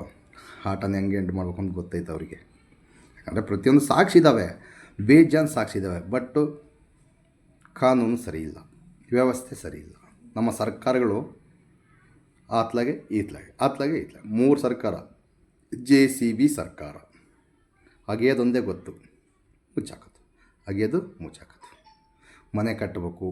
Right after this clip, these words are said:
ಅದ್ರ ಒಳಗೆ ಹೋಗ್ಬೇಕು, ಇಣಿಕ್ ನೋಡ್ಬೇಕು, ಅದ್ರಲ್ಲಿ ಏನೈತೆ ಅದೆಲ್ಲ ನೋಡಲ್ಲ. ಅಗೆಯೋದು ಮುಚ್ಚಾಕೋದು. ನೀವು ಅರ್ಥ ಮಾಡ್ಕೊಳ್ಳಿ, ಯಾರು ನಗದ್ರು, ಎಲ್ಲಿ ಮುಚ್ಚಾಕಿದ್ರು ಅಂತ. ಅದಕ್ಕಿಂತ ಹೆಚ್ಚು ಹೇಳೋಕ್ಕಾಗಲ್ಲ. ಇದಕ್ಕೆಲ್ಲ ಸಾಕ್ಷಿ ಪುರಾವೆಗಳು, ಯಾಕಂದರೆ ಮುನ್ನೂರು,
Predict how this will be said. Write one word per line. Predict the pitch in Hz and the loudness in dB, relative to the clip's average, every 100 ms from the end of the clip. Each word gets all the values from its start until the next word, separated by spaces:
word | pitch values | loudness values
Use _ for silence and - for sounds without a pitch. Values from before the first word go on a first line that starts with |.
| 90 _ _ _ _ - | -10 _ _ _ _ -6
ಅದ್ರ | 110 | -2
ಒಳಗೆ | 107 107 101 | 0 0 0
ಹೋಗ್ಬೇಕು, | 98 87 - 95 123 | -2 -4 -6 -8 -2
ಇಣಿಕ್ | 113 101 | -2 -2
ನೋಡ್ಬೇಕು, | 101 92 92 90 98 | -4 -4 -4 -6 -6
ಅದ್ರಲ್ಲಿ | 92 95 | -4 -2
ಏನೈತೆ | 101 92 92 | -2 -4 -8
ಅದೆಲ್ಲ | - 117 120 151 | -8 -4 -2 0
ನೋಡಲ್ಲ. | 131 110 85 78 - _ _ _ _ _ _ - | 0 0 -4 -8 -16 _ _ _ _ _ _ -12
ಅಗೆಯೋದು | 95 95 101 156 - - _ _ - | -6 -4 -4 -6 -8 -16 _ _ -18
ಮುಚ್ಚಾಕೋದು. | 80 - - _ _ _ _ - | -16 -16 -20 _ _ _ _ -4
ನೀವು | 113 110 | -2 -2
ಅರ್ಥ | - | -4
ಮಾಡ್ಕೊಳ್ಳಿ, | 78 - - - - - | -10 -12 -18 -20 -14 -6
ಯಾರು | 98 104 | -4 -2
ನಗದ್ರು, | 95 98 95 151 175 - - | -4 -6 -4 -4 -8 -10 -4
ಎಲ್ಲಿ | 98 92 | -2 -4
ಮುಚ್ಚಾಕಿದ್ರು | 87 90 85 78 | -6 -10 -12 -14
ಅಂತ. | 69 - - _ _ _ _ 101 | -14 -20 -20 _ _ _ _ -6
ಅದಕ್ಕಿಂತ | 101 104 101 | -4 -4 -4
ಹೆಚ್ಚು | 90 87 | -6 -8
ಹೇಳೋಕ್ಕಾಗಲ್ಲ. | 78 - 73 67 - - - - | -10 -10 -14 -14 -20 -20 -20 0
ಇದಕ್ಕೆಲ್ಲ | 131 135 123 120 | 2 4 4 0
ಸಾಕ್ಷಿ | - 110 - 98 | 0 -2 -2 -4
ಪುರಾವೆಗಳು, | 101 101 95 123 135 - - - - - - _ | -2 -2 0 0 0 -4 -16 -20 -20 -20 -20 _
ಯಾಕಂದರೆ | 123 123 117 | -2 2 2
ಮುನ್ನೂರು, | 113 123 123 | 4 4 4